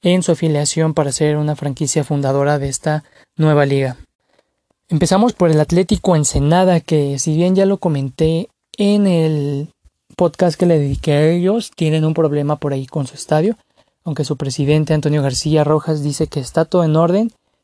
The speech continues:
que tienen contrato con el pa-, patronato, entonces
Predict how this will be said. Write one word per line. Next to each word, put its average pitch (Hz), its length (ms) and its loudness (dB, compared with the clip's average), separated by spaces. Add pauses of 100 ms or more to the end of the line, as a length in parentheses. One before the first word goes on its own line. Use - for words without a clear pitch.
que 156 120 -10
tienen 170 200 0
contrato 156 460 0
con 143 120 0
el 135 60 -4
pa-, 143 220 -2
patronato, 156 640 -2
entonces 160 560 -2